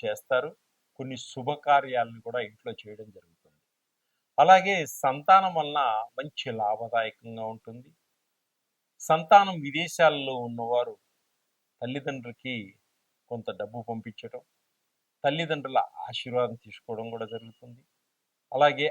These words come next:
ఆర్థిక పరంగా బాగా ఎదగగలుగుతారు మీరు. శత్రువులు అందరూ కూడా మిత్రులు అవుతారు, మీకు సహాయ సహకారాలు అందిస్తారు. ఈ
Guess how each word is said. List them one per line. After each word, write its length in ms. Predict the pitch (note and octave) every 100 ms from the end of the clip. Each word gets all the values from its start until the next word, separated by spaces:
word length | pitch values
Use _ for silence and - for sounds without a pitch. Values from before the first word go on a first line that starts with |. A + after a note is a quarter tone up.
| -
ఆర్థిక 640 | - A#2 E3 - _ D#3+ D#3
పరంగా 520 | - A#2+ B2+ B2 C3
బాగా 360 | A2 G#2+ A2 C3
ఎదగగలుగుతారు 1160 | G#2 - G#2+ - C3 A2+ _ _ G2 F#2+ G2 _ _ _
మీరు. 120 | _ _ _ _ _ _ _ _ _ _ _ -
శత్రువులు 680 | - D#3+ D#3+ G#3 G3+ F3+ F3
అందరూ 280 | D#3+ E3
కూడా 520 | D#3+ D3 C#3+ C3+ G#2 F#2+ _ _
మిత్రులు 520 | B2 A#2 A#2+ D3 C#3
అవుతారు, 480 | A#2+ A2+ A#2 A2 A2+ _ _ _ A#2+
మీకు 340 | A#2+ A#2 A#2+
సహాయ 600 | - A2+ G#2 B2 C3 B2
సహకారాలు 800 | A#2+ - G#2 A2 - B2+ B2 A#2
అందిస్తారు. 720 | G#2+ G#2+ G#2+ - G#2+ G#2+ G#2+
ఈ 140 | G2+